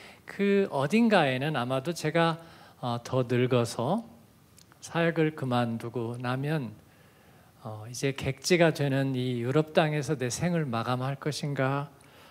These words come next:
아마 그런 생각도 어딘가에는 있었기 때문일지도 모르겠습니다. 실제로 여러분들이 물어보세요. "목사님, 나중에 어디서 살 거예요?" 생각해보지 않은 사람에게 이제 그런 질문이 훅 들어옵니다.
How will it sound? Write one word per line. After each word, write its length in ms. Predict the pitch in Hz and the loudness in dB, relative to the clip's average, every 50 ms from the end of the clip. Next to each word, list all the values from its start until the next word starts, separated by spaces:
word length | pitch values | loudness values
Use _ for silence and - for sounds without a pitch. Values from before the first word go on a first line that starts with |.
| - - - - - - - | -20 -20 -20 -20 -16 -8 -4
아마 360 | 147 139 147 147 147 139 143 - - - - - | 0 2 4 4 2 2 -2 -8 -18 -20 -20 -16
그런 380 | - - 151 151 160 185 202 196 | -10 -4 0 2 2 4 2 0
생각도 600 | - - 190 196 185 185 170 - - 190 175 139 | 0 -2 -2 0 0 0 -2 -2 0 0 2 2
어딘가에는 840 | 139 143 180 202 220 214 208 190 165 156 156 160 175 175 151 135 127 147 | 2 2 2 2 2 2 2 0 0 0 0 0 0 -2 -2 -4 -8 -8
있었기 580 | 151 123 - - - 147 139 - - - 127 | -6 -6 -4 -4 -4 -4 -6 -6 -8 -8 -8
때문일지도 800 | - - - 160 170 180 196 190 170 139 120 - - 131 113 139 | -8 -4 -2 0 0 2 2 0 -2 -4 -6 -6 -6 -6 -4 -4
모르겠습니다. 840 | 120 104 104 110 107 113 101 - - - 92 92 - 98 98 - - - | -4 -4 -6 -8 -8 -10 -12 -12 -12 -12 -14 -14 -14 -18 -20 -20 -20 -14
실제로 600 | - - 196 - 208 202 202 208 202 196 196 - - - - - - - - | -10 -10 -2 4 4 6 6 6 6 4 0 -4 -14 -20 -20 -20 -8 -2 2
여러분들이 560 | 156 160 180 170 160 156 143 143 143 160 160 | 4 4 4 4 2 -2 -2 -2 -2 -2 -2
물어보세요. 800 | 143 127 139 156 180 180 156 147 127 - 139 127 151 170 147 | -2 -2 0 2 2 2 0 -2 -4 -4 -4 -4 -2 -2 -4
"목사님, 360 | 123 127 123 - 160 151 151 143 | -6 -8 -6 -4 -4 -4 -2 0
나중에 280 | 127 127 127 160 156 | -2 -2 -2 -2 -4
어디서 640 | 131 117 117 123 123 135 120 - - 135 127 123 127 | -2 -2 -2 -2 -2 -4 -4 -4 -4 -6 -6 -6 -8
살 220 | 127 - - 147 | -10 -10 -10 -10
거예요?" 440 | 143 - 139 120 110 107 101 98 113 - - - - - - - - - - - | -8 -6 -6 -6 -4 -6 -6 -8 -10 -12 -20 -20 -20 -20 -20 -20 -20 -20 -20 -14
생각해보지 800 | - - 190 202 202 220 214 220 - - 190 180 160 156 160 165 | -8 -4 0 2 2 2 2 0 -2 -4 -2 0 0 2 2 2
않은 220 | 139 120 120 127 | 2 2 0 -2
사람에게 640 | 127 127 131 127 120 120 110 107 110 120 143 175 190 - | -2 -4 -4 -4 -4 -4 -4 -6 -6 -6 -6 -6 -8 -10
이제 120 | - 127 | -14 -16
그런 240 | - - 127 131 127 | -12 -8 -8 -6 -6
질문이 340 | - - - 135 127 131 139 | -6 -4 -4 -2 -2 -2 -2
훅 440 | 127 - - 214 226 226 - - - | -4 -4 -2 -2 -2 -2 -4 -18 -16
들어옵니다. 680 | - - 135 131 135 127 120 117 117 120 131 110 110 | -8 -4 -2 0 0 0 0 -2 -2 -2 -4 -6 -6